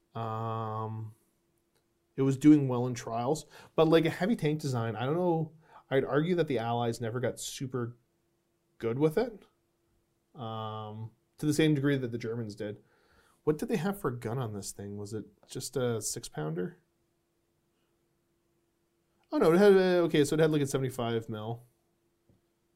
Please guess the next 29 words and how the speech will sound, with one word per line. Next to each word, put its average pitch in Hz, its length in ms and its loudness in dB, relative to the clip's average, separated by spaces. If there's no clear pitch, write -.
I - 20 -20
mean, 143 100 -10
that's 175 140 -8
not 240 140 -10
terrible. 131 1040 -6
Yeah, 196 240 6
again, 185 260 4
it 185 60 4
was 165 100 0
kind 208 160 0
of 185 80 2
a - 40 -4
cool 170 100 2
tank. 143 280 2
I 160 60 0
never 294 160 4
liked 349 160 2
the 175 80 4
look 139 180 2
of 135 80 0
them. 113 120 -4
They 120 100 -2
were 123 80 -2
pretty, 202 340 -2
I 123 60 -8
don't 135 100 -2
know, 127 100 -2
they 120 100 -4
were, 131 180 -4